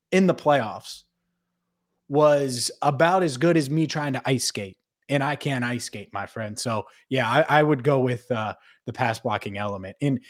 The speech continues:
it might not translate into sixty touchdown passes for Joe Burrow, right?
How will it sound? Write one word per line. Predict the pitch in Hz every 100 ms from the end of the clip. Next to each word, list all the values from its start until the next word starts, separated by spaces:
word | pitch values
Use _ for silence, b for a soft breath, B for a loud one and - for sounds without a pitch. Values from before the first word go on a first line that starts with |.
| B
it | 196 208
might | 165 208
not | 160 175
translate | - 147 139 127 135 127
into | 120 - 120 117 - _ _ _
sixty | - - 202 - - 143
touchdown | - 147 - 127 113
passes | 104 113 101 107
for | - 110
Joe | 113 104
Burrow, | 98 101 82 - _ _ _
right? | 120 113 131